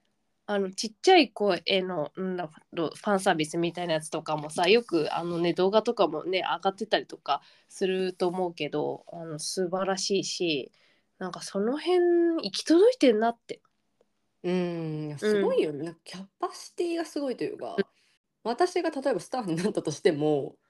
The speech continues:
Speaker 2: 絶対、ああはなれないだろうなっていう、なんか、アンリミテッドなケイパビリティがある気がする。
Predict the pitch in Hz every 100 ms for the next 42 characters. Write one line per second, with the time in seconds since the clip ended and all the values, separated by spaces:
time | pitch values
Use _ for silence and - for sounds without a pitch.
0 | _ _ - 247 254 381 370 339 165 -
1 | _ _ _ _ - 302 277 175 160 196
2 | 202 156 156 151 151 170 - 151 151 151
3 | 147 156 - - _ _ _ _ _ _
4 | _ _ _ _ _ - 208 285 269 277
5 | 269 269 - 160 - 151 139 - 180 185
6 | 165 175 143 - 131 131 - - - 214
7 | 208 196 190 185